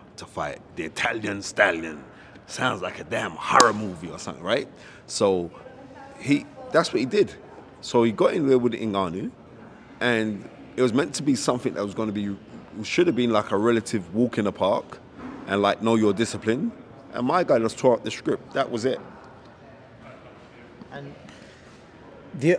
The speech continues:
Speaker 2: other factor we've seen is obviously there's been a lot of online reaction. Uh, I've seen Eddie Hearn last night. He, Eddie basically said that he felt Ngannou won by two rounds, and he also said that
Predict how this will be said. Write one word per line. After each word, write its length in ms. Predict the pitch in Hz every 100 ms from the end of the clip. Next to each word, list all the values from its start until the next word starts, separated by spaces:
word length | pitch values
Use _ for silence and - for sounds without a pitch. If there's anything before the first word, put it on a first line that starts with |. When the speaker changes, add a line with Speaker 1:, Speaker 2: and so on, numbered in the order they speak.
| -
Speaker 2:
other 180 | 165
factor 480 | 147 147 - - 139
we've 180 | 120 127
seen 280 | - 147 135
is 140 | 110
obviously 320 | 127 117 -
there's 160 | 120 117
been 160 | - 139
a 60 |
lot 140 | 139 135
of 160 | 143
online 260 | 143 131 127
reaction. 640 | 120 131 131 - 147 135
Uh, 280 | 123 127 120
I've 60 | 113
seen 180 | - 139
Eddie 220 | 135 123
Hearn 140 | 131
last 220 | 117 113 -
night. 180 | 110
He, 140 | 107 127
Eddie 200 | 127 123
basically 540 | 120 113 - 107 110
said 280 | 101 120 101
that 140 | 107 101
he 120 | 110
felt 220 | - 110
Ngannou 420 | 107 107 113 113
won 200 | 113 127
by 160 | 110 104
two 220 | - 110
rounds, 440 | 101 101 107 101
and 180 | 95 101
he 160 | 104 107
also 340 | 113 - 107
said 340 | 98 110 95 -
that 260 | 104 -